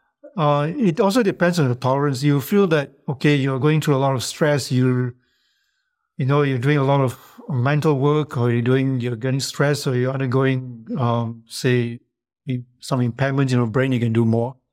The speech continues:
I've known of people who do it twice a day without any side effect. And I've known of people who just, like, five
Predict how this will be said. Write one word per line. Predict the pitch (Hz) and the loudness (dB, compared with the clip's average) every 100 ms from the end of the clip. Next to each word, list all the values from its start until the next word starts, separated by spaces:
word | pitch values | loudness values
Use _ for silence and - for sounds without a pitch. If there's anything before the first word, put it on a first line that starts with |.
| _ _ _ _ _ _ _ _ _ _ | _ _ _ _ _ _ _ _ _ _
I've | 143 | 0
known | 147 175 170 | 2 4 2
of | 131 | 0
people | - 147 147 151 147 147 | 0 0 2 2 2 -2
who | - - 127 123 123 | -8 -6 -2 0 -2
do | 107 107 135 | -6 0 0
it | 131 | 2
twice | 127 135 | -2 -2
a | 127 | -2
day | 120 127 | 0 0
without | 120 117 127 127 _ - | 0 -2 -4 -8 _ -6
any | 127 120 | 0 0
side | 113 127 | 2 -2
effect. | 110 - 123 - _ - | -4 -8 -14 -16 _ -6
And | 131 | -2
I've | 127 | 0
known | 127 139 | 0 -2
of | 127 | -4
people | 127 127 127 131 123 _ _ _ _ _ _ _ _ _ | -2 -2 0 -2 -4 _ _ _ _ _ _ _ _ _
who | 143 | 0
just, | 139 135 | 0 0
like, | 131 123 _ _ _ _ _ _ _ _ | -2 -6 _ _ _ _ _ _ _ _
five | 143 170 180 - | -2 0 0 -4